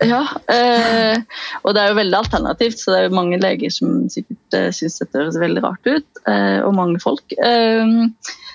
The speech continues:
men for min del så har det hjulpet veldig, eh, og så ble jeg frisk, eh, friskere det året i tiende klasse, eh, og kunne begynne på videregående. Og da begynte jeg jo på designhåndverk, eh, som var min store drøm.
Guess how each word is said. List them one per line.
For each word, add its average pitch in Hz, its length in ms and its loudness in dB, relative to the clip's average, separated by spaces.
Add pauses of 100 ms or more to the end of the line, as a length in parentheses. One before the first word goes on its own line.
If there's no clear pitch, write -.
(140)
men 247 140 2
for 247 120 2
min 220 200 4
del 247 160 2
så 240 160 -2
har 226 120 2
det 202 160 0
hjulpet 190 440 -2
veldig, 202 340 2 (240)
eh, 220 640 2 (280)
og 240 120 2
så 214 440 0
ble 202 120 2
jeg 202 140 2
frisk, - 380 -4 (160)
eh, 190 360 2 (100)
friskere - 680 -2
det 180 200 2
året 160 400 2 (580)
i 190 120 2
tiende 175 280 0
klasse, - 300 -2 (340)
eh, 220 300 2
og 202 220 0
kunne 196 200 2
begynne 185 260 2
på 175 120 0 (180)
videregående. 190 540 2 (180)
Og 190 60 2
da 190 100 2
begynte 175 300 -2
jeg - 80 2
jo - 100 0
på 156 220 0
designhåndverk, 170 960 -2 (100)
eh, 180 60 0
som 175 200 0
var - 160 2
min 175 200 0
store 175 220 -2
drøm. 196 260 2